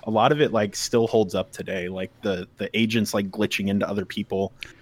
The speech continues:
uh, stuff like that, just C G wise, it, you know, it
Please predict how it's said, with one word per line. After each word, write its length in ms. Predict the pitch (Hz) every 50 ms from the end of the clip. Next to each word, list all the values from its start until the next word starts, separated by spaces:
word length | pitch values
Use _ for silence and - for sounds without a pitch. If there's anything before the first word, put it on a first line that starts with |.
| -
uh, 160 | - 92 95
stuff 300 | 90 - - - 113 -
like 160 | - 101 - -
that, 240 | - 98 92 104
just 220 | 104 107 104 - -
C 160 | - 120 110
G 280 | 104 107 110 110 110 104 - _ _ _ - 139
wise, 420 | 101 92 95 95 95 101 - -
it, 160 | 104 98 - - _ _ _ _ _ _ _ -
you 80 | 92 92
know, 180 | 87 85 87
it 100 | 98 98